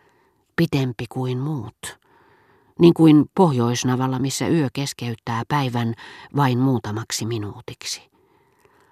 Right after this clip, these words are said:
Tiesin, että tämän iltahämärän kotelossa valmistautuivat säkenöivän muodonmuutoksen ansiosta kuoriutumaan Rivbellen ravintolan häikäisevät valot.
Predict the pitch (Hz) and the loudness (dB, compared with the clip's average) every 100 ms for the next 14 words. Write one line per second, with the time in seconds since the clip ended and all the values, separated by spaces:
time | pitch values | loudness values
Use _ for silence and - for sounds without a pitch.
0 | _ _ _ _ 175 170 160 147 147 143 | _ _ _ _ 6 6 6 4 2 0
1 | 170 147 135 175 143 131 117 123 120 123 | 2 2 0 0 -2 -4 -2 -4 -2 -4
2 | - 156 - 123 104 - 120 143 135 110 | -2 -4 -4 -6 -6 -8 -4 -2 -2 -6
3 | - 117 113 - 113 113 117 - - - | -6 -6 -6 -8 -8 -6 -8 -10 -16 -16
4 | - - - - 147 - 123 123 123 123 | -20 -18 -4 0 2 2 0 0 -2 -4
5 | 123 123 143 135 120 117 120 120 - 131 | -6 -6 -4 -4 -4 -4 -4 -4 -6 -4
6 | 127 151 147 - 117 117 - 131 - - | -4 -2 -2 -2 -4 -4 -4 -4 -6 -20
7 | - - 160 139 135 127 - 139 131 131 | -4 6 8 8 4 2 2 0 0 2
8 | 131 120 120 131 123 127 113 107 113 120 | 2 0 0 0 0 -2 -2 -4 -6 -8
9 | 113 110 98 113 110 117 123 101 104 107 | -6 -8 -8 -8 -6 -6 -6 -8 -10 -8
10 | 113 113 - 113 92 - - | -8 -10 -8 -8 -8 -12 -18